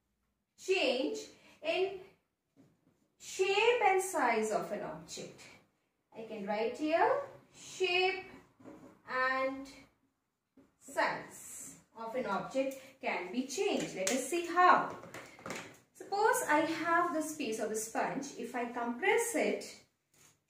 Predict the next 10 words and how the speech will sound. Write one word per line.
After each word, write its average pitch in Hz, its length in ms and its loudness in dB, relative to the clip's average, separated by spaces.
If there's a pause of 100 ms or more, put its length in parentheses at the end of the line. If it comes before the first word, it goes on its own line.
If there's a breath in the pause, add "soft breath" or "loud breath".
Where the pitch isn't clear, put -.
(340)
shape - 440 0
is - 320 4 (200)
changed. - 600 -4 (580)
Now, 220 360 -6 (240 loud breath)
if 349 240 -4
I 370 60 4
have 381 100 2 (440)
a - 540 -8
rubber 330 260 4
band, 262 520 2